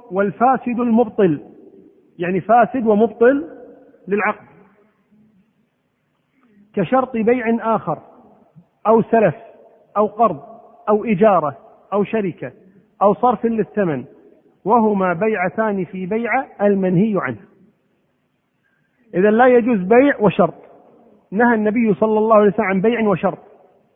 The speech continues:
يقول له: "تبيعني هذا؟ هل تبيعني هذا؟ أو هذه المناديل هل تبيعني إياها؟" يقول: "نعم، بشرط". قال: "ماذا؟" قال: "على أن تؤجرني بيتك".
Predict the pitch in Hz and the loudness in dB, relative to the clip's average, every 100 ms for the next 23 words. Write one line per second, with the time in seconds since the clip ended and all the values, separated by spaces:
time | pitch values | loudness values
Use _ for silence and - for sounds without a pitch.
0 | _ _ _ _ _ _ 165 180 233 240 | _ _ _ _ _ _ -8 -4 -2 0
1 | 214 233 262 - - - _ _ 208 214 | 2 2 -2 -14 -20 -20 _ _ -4 -2
2 | 254 240 233 196 226 214 262 - - _ | 0 0 2 2 0 0 -4 -6 -18 _
3 | _ _ _ _ _ _ _ _ _ _ | _ _ _ _ _ _ _ _ _ _
4 | _ 190 _ _ 175 226 240 233 226 240 | _ _ _ _ -2 0 2 2 0 0
5 | 214 226 220 277 - - - _ _ _ | 2 2 2 0 -4 -20 -20 _ _ _
6 | _ _ _ 175 170 208 202 214 208 202 | _ _ _ -2 0 2 0 0 0 -2
7 | 233 214 202 208 208 208 202 208 185 254 | 0 -2 -2 -4 -4 -4 -4 -2 0 0
8 | 294 - - - _ _ - 180 - 220 | -4 -18 -20 -20 _ _ -14 -10 0 2
9 | 269 - - - _ - 208 233 226 196 | 2 -2 -16 -20 _ -2 0 2 0 0
10 | - 226 - - - - - _ 208 226 | 2 2 2 -14 -20 -20 -20 _ 0 2
11 | 220 208 220 147 - - 214 202 226 226 | 2 0 -4 -8 -10 0 2 2 2 2
12 | 233 233 226 165 240 240 226 202 180 151 | 0 -4 -6 -2 0 0 -2 -2 -4 -6